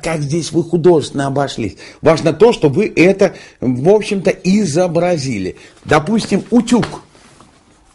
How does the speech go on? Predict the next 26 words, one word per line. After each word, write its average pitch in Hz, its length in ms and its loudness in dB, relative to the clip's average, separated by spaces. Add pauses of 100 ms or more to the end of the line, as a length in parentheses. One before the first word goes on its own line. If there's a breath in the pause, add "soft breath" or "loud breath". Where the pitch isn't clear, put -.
(1160 soft breath)
Вот 233 340 4
утюг. 202 460 0 (2000 loud breath)
Главное, 202 600 2
чтобы 175 340 0
не 185 480 -2 (180)
все 254 340 0
понимали, 175 600 0
что 147 220 -4
это 147 140 -4
утюг, 151 440 -2
а 151 80 2
чтобы 185 320 0
вы 220 220 0
понимали, 170 640 0
что - 200 -6
это 151 160 0
утюг. 151 380 -2 (320 loud breath)
Ну, 208 180 4
давайте, 165 420 2
допустим, 143 460 -2
бежать. 139 560 0 (1900 loud breath)
Вот 226 220 4
я 208 140 6
изобразил 190 560 2
такого 180 420 2
человечка. 143 720 -4